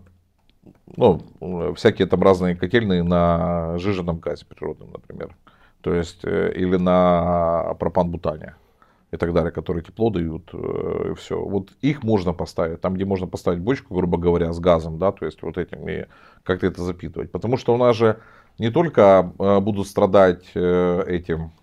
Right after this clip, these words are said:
ну, скажи, я тебе скажу, жилые помещения, да. То есть есть бизнесы, в Харьков очень много бизнеса вернулось. Вот, и вот здесь, ребята, я вам очень сильно, э, хочу посоветовать, это Л П Г.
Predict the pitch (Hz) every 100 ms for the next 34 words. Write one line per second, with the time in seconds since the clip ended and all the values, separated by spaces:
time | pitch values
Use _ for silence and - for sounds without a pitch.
0 | _ _ - 87 - 90 92 87 87 87
1 | - 87 85 85 80 85 87 104 104 87
2 | 82 82 - 78 78 98 113 - - -
3 | _ - 92 107 107 104 151 107 - 85
4 | 82 82 - 120 120 117 113 113 104 101
5 | 101 120 117 92 82 80 80 71 - _
6 | _ _ _ _ _ _ - 92 95 87
7 | - 92 104 104 101 98 104 113 113 87
8 | 98 101 160 165 107 101 101 92 104 117
9 | 98 101 101 101 127 95 90 87 98 98
10 | 95 - - - - 98 101 98 113 131
11 | 127 95 87 - - - - - 98 101
12 | 95 90 92 98 95 95 85 80